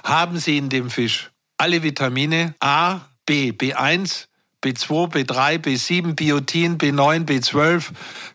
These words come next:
K für die Haut, Haare, Nägel, E für, äh, die Ernährung der Kollagenfasern.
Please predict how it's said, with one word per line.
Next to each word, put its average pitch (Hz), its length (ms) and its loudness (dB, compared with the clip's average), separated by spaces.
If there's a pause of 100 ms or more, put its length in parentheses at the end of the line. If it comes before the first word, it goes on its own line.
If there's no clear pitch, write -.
K 160 500 2 (340)
für 143 280 0
die - 120 -8
Haut, 156 300 0
Haare, 151 320 2
Nägel, 156 500 2 (300)
E 160 360 0 (500)
für, 139 460 0
äh, 139 160 -4
die 143 240 -2
Ernährung 147 480 0
der 139 100 0
Kollagenfasern. 143 1120 2